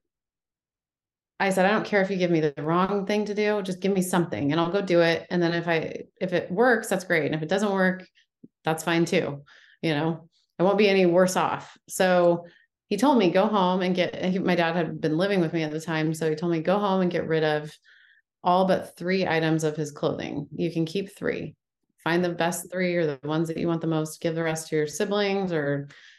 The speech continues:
donate them, do whatever you need to do, but get 'em out of your house." And that process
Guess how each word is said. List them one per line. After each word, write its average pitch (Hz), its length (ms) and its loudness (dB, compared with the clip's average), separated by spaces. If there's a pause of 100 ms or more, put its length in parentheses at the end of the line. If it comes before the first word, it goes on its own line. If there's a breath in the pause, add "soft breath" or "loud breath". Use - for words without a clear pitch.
(100 loud breath)
donate 196 320 2
them, 185 220 4
do 170 120 2
whatever 185 240 2
you 202 60 0
need 202 200 -2
to - 0 -
do, 175 200 4
but 170 140 -2
get 156 120 2
'em 170 60 2
out 160 100 2
of 156 60 0
your 156 80 -2
house." - 400 -8 (640 soft breath)
And 202 300 2
that 190 400 2
process 214 680 0